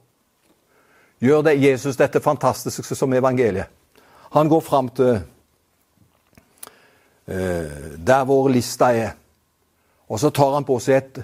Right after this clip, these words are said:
nummer, startnummer for alle menneskene. Og så i alle menneskers sted, så hopper Jesus over de tredve meterne. Han klarer det, og han kommer gjennom.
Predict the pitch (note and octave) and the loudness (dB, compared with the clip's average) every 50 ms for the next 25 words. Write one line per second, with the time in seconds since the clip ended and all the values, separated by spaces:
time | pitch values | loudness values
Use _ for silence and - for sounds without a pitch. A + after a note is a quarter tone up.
0 | - - _ - A#2+ C3 B2+ A2+ A2+ A#2 B2 A#2+ A#2+ - - - - - C3 C#3 | -18 -12 _ -4 -2 0 0 0 2 2 2 0 -2 -4 -12 -4 0 0 0 0
1 | C3+ - C#3 B2+ A#2+ A#2+ A#2+ A#2 - C#3+ D3 - - - D#3+ C#3+ A#2 G#2 A2 A#2+ | 0 0 0 0 2 2 0 2 0 -2 -2 -2 -2 -2 0 0 0 -2 -2 -2
2 | B2 A#2+ G2+ D#2+ E2 - - - G#2 G#2+ G#2+ - - _ _ _ _ _ _ _ | -2 -4 -4 -6 -10 -12 -8 -6 -6 -6 -6 -8 -12 _ _ _ _ _ _ _
3 | _ _ _ _ _ _ _ _ _ _ _ _ _ _ _ _ _ _ _ - | _ _ _ _ _ _ _ _ _ _ _ _ _ _ _ _ _ _ _ -2
4 | C3 D3+ D3 - - E3+ F#3 E3+ E3+ F#3 E3 - - - _ _ - F3 G3 F#3 | 0 0 0 2 2 4 4 4 4 2 0 -4 -8 -18 _ _ 2 2 4 4
5 | D#3 C3+ C#3 C#3 D#3 C#3 D3+ D3+ E3+ D#3+ C3 A#2 A2+ A2 A2 - - C3+ B2 - | 2 0 0 -2 0 0 2 2 2 2 2 0 0 -2 -4 -4 -4 -4 -4 -2
6 | - - - G#2 A2 A#2 A#2 A2 E2 - - - - _ _ _ _ _ _ _ | -8 -2 0 2 2 4 2 0 -4 -8 -16 -20 -20 _ _ _ _ _ _ _
7 | _ _ _ _ _ _ _ _ _ - - - D#3 - - F#3 D3 - - _ | _ _ _ _ _ _ _ _ _ -12 -4 -4 -4 0 0 -2 -2 -2 -8 _
8 | _ _ C#3 C3 D3 C#3+ A2+ A2+ G#2 G#2 G2+ - - - A#2+ - - - B2 G#2 | _ _ 0 2 2 2 2 0 0 0 -2 -4 -8 -12 -12 -12 -10 -4 0 0
9 | F#2 F2+ E2+ F2 A2 G#2+ - - _ G#2 G#2 G2+ - - - - B2+ A#2 F2 D2+ | 0 0 0 -2 -2 -4 -4 -6 _ -4 -4 -4 -4 -10 -6 -2 -2 -2 -2 -6
10 | - E2+ G#2 G2+ G#2 F2+ E2 - - - F2+ F2 F#2 G2 G2 - _ _ _ _ | -8 -6 -4 -4 -4 -4 -6 -10 -8 -6 -6 -6 -4 -6 -10 -10 _ _ _ _
11 | _ _ - - - A3 B3 G#3+ - - - F#3+ D#3 A#2+ - - A2+ B2+ B2+ - | _ _ -4 0 0 2 2 0 -2 0 0 2 2 0 -4 -4 -4 -4 -4 -4
12 | - _ _ _ _ _ - - - A#2 C#3 C3+ - - - A#2 G2+ B2 C3+ A#2 | -8 _ _ _ _ _ -6 -2 0 0 0 0 -2 0 0 2 2 2 0 0
13 | G#2+ F#2 F2+ G#2+ A#2+ B2 G#2 | 0 -2 -2 -4 -4 -4 -4